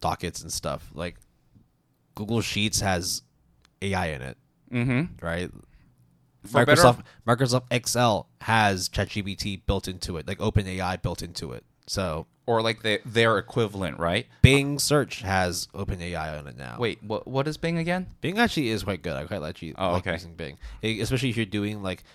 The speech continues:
Speaker 1: not Chinese translations, but Cantonese translations. Perfect. I like it a lot more than using Google Translate. Um, but back on this, in terms of, like, where A I stands in the current landscape and what it means for anime specifically, I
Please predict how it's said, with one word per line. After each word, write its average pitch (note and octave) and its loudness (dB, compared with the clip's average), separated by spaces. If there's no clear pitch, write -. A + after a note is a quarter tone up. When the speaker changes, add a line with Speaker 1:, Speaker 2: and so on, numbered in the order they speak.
Speaker 1:
not A2 0
Chinese G#2 -2
translations, A2 -4
but - -6
Cantonese F2 -8
translations. A2 -6
Perfect. A#1+ -4
I E2+ -2
like E2 -2
it F#2 -4
a D#2+ -2
lot F2 0
more F2 -2
than E2 -6
using D2+ -10
Google D2+ -6
Translate. C#2 -10
Um, F#2 0
but A#2 4
back C3+ 8
on A#2 2
this, F#2 0
in A#2 -8
terms A#2+ -2
of, A2 -2
like, G#2+ 0
where A2+ 4
A A#2 2
I G#2+ 4
stands G2 0
in F2+ -10
the F#2 -4
current G2 -2
landscape F#2+ -2
and F#2 -4
what A2 4
it G2 0
means A2+ -2
for G2 0
anime G#2 0
specifically, C#3 -2
I D#3+ 8